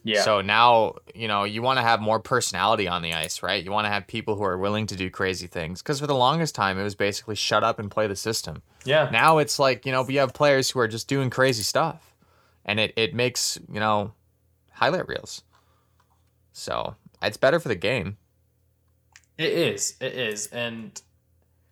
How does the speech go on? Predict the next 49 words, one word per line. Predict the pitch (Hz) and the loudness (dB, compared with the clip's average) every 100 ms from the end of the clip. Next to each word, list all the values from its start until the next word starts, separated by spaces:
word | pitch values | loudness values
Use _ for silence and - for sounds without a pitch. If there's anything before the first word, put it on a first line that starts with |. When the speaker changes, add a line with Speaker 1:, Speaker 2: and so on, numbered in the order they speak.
| _ _ - | _ _ -8
Speaker 1:
like, | 143 | -4
you | 135 | 0
see | 185 196 | 2 4
Owen | 156 151 | 4 4
Power, | 120 113 139 113 101 | 2 2 4 2 0
right? | 104 151 131 | -4 -4 -4
Like, | 117 | -8
he | - 156 | -8 -6
had | 135 147 | -2 -2
a | 131 | 0
hat | 123 160 | 0 0
trick | - 104 | -2 -8
the | - | -8
other | 101 101 | -8 -6
night, | 98 107 | -6 -8
and, | 117 123 | -8 -8
like, | 123 - - - | -10 -12 -20 -8
I | 135 | -6
feel | 131 156 | -2 -2
like | 156 143 | -2 -2
you | |
wouldn't | 139 151 120 | -2 0 2
see | - 151 | 2 2
that | 143 | 0
from | - 120 | -2 -4
a | 107 | -2
Russian | 110 113 - | 0 -2 -4
defenseman. | 104 - 113 127 107 - - | -8 -8 -6 -6 -8 -14 -8
I | 123 | -6
mean, | 127 | -2
maybe, | 139 160 127 | 0 2 2
I, | 110 | 0
maybe | 117 131 | -2 -2
I'm | 107 | -4
being | 110 107 | -6 -8
Speaker 2:
No. | 101 | -4
Speaker 1:
biased | 110 101 104 - | 0 2 2 -2
here, | 110 110 | -6 -10
but, | 110 107 - _ _ _ _ _ _ _ _ _ - | -8 -8 -10 _ _ _ _ _ _ _ _ _ -2
like, | 120 117 | 0 2
that's | 131 139 160 | 2 4 4
why | 160 143 | 2 2
I | |
think | 135 139 131 - _ _ - | 0 -2 -4 -10 _ _ -10
Team | - 135 123 | -4 -2 -2
Canada | - 117 120 120 101 | -2 0 0 -2 -2
does | 110 104 | 0 2
so | - 110 104 | 2 0 -2
well. | 101 90 - - | -2 -2 -4 -10